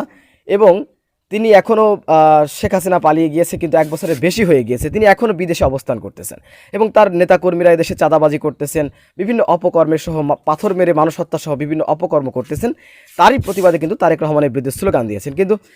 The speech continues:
জিয়াউর রহমানের বিরুদ্ধে কিছু বলেছে কিনা এদেশের, আহ, এনসিপির নেতারা, আমি আসলে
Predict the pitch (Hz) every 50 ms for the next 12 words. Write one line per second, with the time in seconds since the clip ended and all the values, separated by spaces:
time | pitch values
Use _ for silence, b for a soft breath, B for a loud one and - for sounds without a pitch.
0 | b b b b b 113 110 120 156 196 214 240 240 240 233 233 233 226 226 185
1 | 160 196 185 156 165 202 185 196 196 175 185 151 165 180 180 - 202 175 - 165
2 | 165 170 165 165 156 151 156 - - 170 160 143 _ _ _ _ _ _ _ _
3 | - 135 151 147 147 147 147 147 - - 135 - - 185 196 190 - 202 175 175
4 | 165 160 156 160 180 190 180 170 156 143 - 135 135 139 139 131